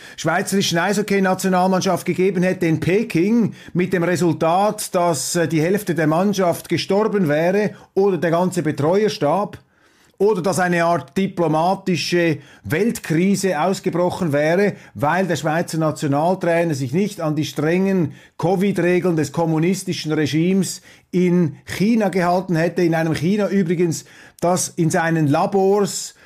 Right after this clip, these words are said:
möglicherweise mutmaßlich mit größter Wahrscheinlichkeit dieses Virus überhaupt hat erst entstehen lassen. Nein, um das geht's nicht.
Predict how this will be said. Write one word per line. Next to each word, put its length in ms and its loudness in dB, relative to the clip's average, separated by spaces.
möglicherweise 960 0
mutmaßlich 880 0
mit 140 0
größter 340 0
Wahrscheinlichkeit 800 -2
dieses 340 -2
Virus 520 0
überhaupt 500 -2
hat 180 -2
erst 280 -2
entstehen 480 0
lassen. 460 -2
Nein, 240 -2
um 80 2
das 280 0
geht's 320 -2
nicht. 360 -2